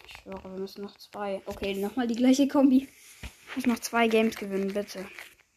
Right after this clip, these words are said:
Gegner im Team ist ein Boxer, eine Boxerin und ein Crow. Mit Nightmaker Crow. Hab ich auch. Ja, komm, snack meine Bomben.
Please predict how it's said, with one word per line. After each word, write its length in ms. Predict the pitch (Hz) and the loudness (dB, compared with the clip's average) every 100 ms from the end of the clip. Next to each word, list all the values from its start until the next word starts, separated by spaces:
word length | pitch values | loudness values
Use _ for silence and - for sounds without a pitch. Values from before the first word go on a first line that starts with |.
| _ - | _ -4
Gegner 260 | 269 269 254 | 2 6 6
im 240 | 254 254 | 6 4
Team 200 | 262 247 | 2 0
ist 120 | 247 | 0
ein 240 | - 214 214 | -2 -2 0
Boxer, 380 | 247 269 - | -2 -2 -2
eine 180 | 220 170 | -2 -2
Boxerin 680 | 208 208 - 214 220 269 285 - - | 0 -2 -2 -2 2 2 2 -2 -2
und 360 | 226 226 220 - - - - | 0 0 -4 -12 -20 -18 -8
ein 220 | 214 208 | -4 -4
Crow. 520 | 208 - 240 208 254 - _ _ _ _ _ _ _ _ _ | -6 -4 0 2 2 0 _ _ _ _ _ _ _ _ _
Mit 160 | 208 208 | -10 -6
Nightmaker 560 | 202 254 - 143 - | -4 -4 -6 -12 -14
Crow. 220 | - - | -14 -10
Hab 260 | 247 - - | -8 -10 -16
ich 140 | - | -16
auch. 100 | - - _ _ _ _ _ _ _ _ _ _ | -14 -14 _ _ _ _ _ _ _ _ _ _
Ja, 160 | 247 240 | 2 4
komm, 280 | 277 240 202 | 8 8 8
snack 320 | - 247 247 | 0 -2 -2
meine 180 | 214 202 | -2 -2
Bomben. 440 | 196 190 190 185 | 0 -2 -4 -12